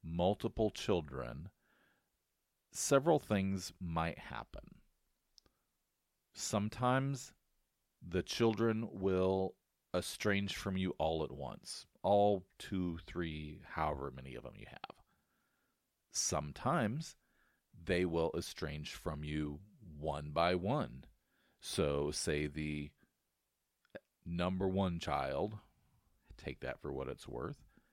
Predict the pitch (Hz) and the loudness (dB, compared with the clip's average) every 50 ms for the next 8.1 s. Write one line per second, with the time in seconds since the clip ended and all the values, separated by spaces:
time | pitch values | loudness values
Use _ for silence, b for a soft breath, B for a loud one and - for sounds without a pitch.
0 | b b b b b b b b b b _ _ _ _ _ - - 104 98 95 | b b b b b b b b b b _ _ _ _ _ -2 0 2 2 2
1 | 90 90 - - 85 80 78 76 78 73 76 76 73 - - 80 76 76 73 71 | 0 -2 0 2 2 4 2 2 -2 -2 -2 -4 -4 -4 -4 -2 0 0 0 -2
2 | 73 73 - _ _ _ _ _ _ _ _ _ _ _ _ _ - - 87 92 | -4 -6 -12 _ _ _ _ _ _ _ _ _ _ _ _ _ -4 2 2 2
3 | 107 - - - 107 98 95 - - 92 - - 90 82 - - - 78 69 69 | 2 2 2 4 4 4 4 0 -4 -6 -4 -2 -2 -2 -4 -4 -6 -6 -6 -6
4 | 71 71 71 71 69 69 71 - - - _ _ _ _ _ _ _ _ _ _ | -6 -6 -6 -6 -8 -8 -10 -12 -14 -18 _ _ _ _ _ _ _ _ _ _
5 | _ _ _ _ - - 80 78 73 73 - 90 82 90 95 98 98 98 95 92 | _ _ _ _ -20 -20 -20 -20 -8 0 4 4 4 6 4 4 2 0 -2 -4
6 | - _ _ _ _ _ _ - - - - - - - 95 87 85 82 80 80 | -10 _ _ _ _ _ _ -10 -8 -8 -8 -10 -8 -4 -4 -2 -2 -2 -4 -4
7 | 78 - - - - 80 73 71 76 78 98 113 113 87 73 67 60 62 64 65 | -6 -8 -10 -10 -10 -10 -8 -8 -4 0 2 4 4 4 4 2 0 -2 -4 -4
8 | 67 | -6